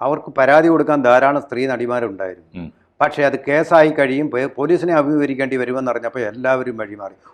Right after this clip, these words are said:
Speaker 1: ഒരൊറ്റ കേസ് പോലും അതില്ല.
Speaker 2: ശരി.
Speaker 1: ഒരു എം എൽ എ ഉണ്ട്, എം എൽ എ, എം എൽ എ ആയിട്ട് തന്നെ കഴിയുന്നു. ഈ സ്ത്രീകളുടെ കാര്യം എവിടെയായി?
Speaker 2: സത്യം.
Speaker 1: അപ്പോ ആ എം-, അവര് തങ്ങൾക്ക്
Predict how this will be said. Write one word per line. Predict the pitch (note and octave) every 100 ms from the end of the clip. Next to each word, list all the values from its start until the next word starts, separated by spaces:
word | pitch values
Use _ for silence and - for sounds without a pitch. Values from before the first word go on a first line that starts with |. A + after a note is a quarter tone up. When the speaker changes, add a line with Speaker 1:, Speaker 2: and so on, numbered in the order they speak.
| -
Speaker 1:
ഒരൊറ്റ | D3 C#3+ G3+ F#3+ D3
കേസ് | E3 F#3
പോലും | E3 C#3+
അതില്ല. | B2 G#2 F2+ _ _
Speaker 2:
ശരി. | F#2+
Speaker 1:
ഒരു | F#2+ D#3+ - A2 -
എം | C3 D#3
എൽ | F#3+ G3
എ | F#3+
ഉണ്ട്, | D#3 C#3 - _
എം | A#2+ C#3
എൽ | D3
എ, | D3+
എം | C3 C#3+
എൽ | D3
എ |
ആയിട്ട് | D3 C#3+ C#3
തന്നെ | C3+
കഴിയുന്നു. | A#2+ G#2+ G#2 G2+ _ _ -
ഈ |
സ്ത്രീകളുടെ | A#2+ B2 B2 B2 A#2+
കാര്യം | A#2 A#2
എവിടെയായി? | A2+ A2+ A2+ A2+ - -
Speaker 2:
സത്യം. | B2+ C#3+
Speaker 1:
അപ്പോ | - G3 A#2 - _ _ -
ആ | D3 F3+ - _ - C3+
എം-, | C3+ F#3+ -
അവര് | C3 D3 F3+ D3+
തങ്ങൾക്ക് | D#3 G#3+ A3 A#3 G#3+